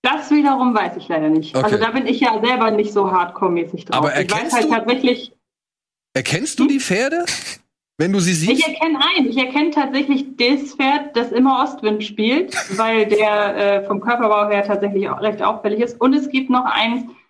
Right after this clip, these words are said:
Speaker 1: das ist so, das ist fast ein Albino. Der sticht so hervor, dass man den auch, den würde auch ein Laie erkennen, glaub ich. Also ja, ein bisschen, ein bisschen schon, aber nur im deutschen Bereich.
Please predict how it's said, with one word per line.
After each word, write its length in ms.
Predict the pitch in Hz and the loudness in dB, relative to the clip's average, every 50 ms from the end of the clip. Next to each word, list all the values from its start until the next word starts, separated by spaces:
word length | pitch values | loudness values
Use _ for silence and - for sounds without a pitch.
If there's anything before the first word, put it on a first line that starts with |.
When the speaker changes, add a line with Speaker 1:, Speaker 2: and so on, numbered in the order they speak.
| _ _ _ | _ _ _
Speaker 1:
das 180 | 208 202 202 - | -6 -6 -2 -2
ist 180 | 214 220 - - | -2 -4 0 0
so, 200 | 214 214 208 196 | 2 2 4 2
das 120 | 202 202 | 2 0
ist 140 | 233 220 - | -2 -4 -2
fast 220 | - 240 233 - - - | -2 -2 -2 -2 -6 -4
ein 60 | - | -2
Albino. 580 | 160 156 - 185 190 208 226 220 196 175 185 175 | 0 0 0 0 2 2 2 4 2 0 -2 -2
Der 240 | - 208 214 202 | 0 0 2 2
sticht 400 | 202 208 - 226 220 220 - - | 0 -2 -2 -2 -2 -2 -4 -6
so 240 | _ 196 226 247 247 226 | _ 0 2 2 2 2
hervor, 600 | 220 220 220 - - 220 214 214 214 208 208 208 | 0 -2 -4 -4 0 2 2 4 2 2 0 -2
dass 160 | 208 202 - | -4 -2 0
man 120 | 202 196 190 | -2 0 2
den 160 | 190 185 165 | 2 0 2
auch, 220 | 151 170 175 175 - - - - - _ _ _ _ _ _ | 0 0 -2 -2 -8 -16 -20 -20 -20 _ _ _ _ _ _
den 100 | 190 190 | 0 2
würde 160 | 190 233 240 220 | 2 2 2 2
auch 120 | - - | 0 0
ein 100 | 214 196 | 0 0
Laie 220 | 190 185 190 208 202 175 | 0 2 2 0 0 0
erkennen, 420 | - - - - _ _ - 349 | -2 -4 -8 -10 _ _ -8 -6
glaub 260 | 302 - 156 151 151 - | -2 0 0 0 -2 -4
ich. 200 | 160 - - _ _ | -8 -12 -12 _ _
Also 180 | - 214 208 254 | -4 -2 0 0
ja, 280 | 240 262 285 302 294 262 | 0 0 2 2 0 0
ein 80 | 240 233 | 0 0
bisschen, 560 | 247 285 277 - - 269 254 247 247 247 247 - - - | -2 -4 -4 -2 -2 0 0 2 0 -2 -6 -10 -12 -6
ein 80 | 214 220 | -4 -4
bisschen 240 | 226 226 - 208 202 | -4 -2 -4 -4 -6
schon, 240 | - 190 180 165 | -4 -4 -2 0
aber 240 | 180 214 226 233 233 | 0 0 2 2 2
nur 260 | 233 240 254 262 254 254 262 | 2 4 4 4 2 2 2
im 160 | 220 220 220 | 2 2 2
deutschen 380 | 208 208 214 208 208 - - - | 4 2 0 0 -4 -10 -12 -14
Bereich. 400 | - - - - 165 - _ | -12 -10 -10 -10 -10 -12 _